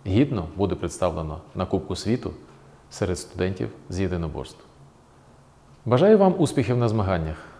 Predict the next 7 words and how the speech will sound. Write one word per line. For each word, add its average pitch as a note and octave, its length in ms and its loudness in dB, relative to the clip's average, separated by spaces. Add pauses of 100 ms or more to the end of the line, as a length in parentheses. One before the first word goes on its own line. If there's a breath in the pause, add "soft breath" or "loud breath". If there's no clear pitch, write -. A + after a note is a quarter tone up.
(140)
яскравих B2 540 4
перемог G#2 460 0 (400)
та G#2 100 2
приємного A#2+ 680 0
спілкування F2 760 -4
з - 40 -16
студентами A#2 640 -4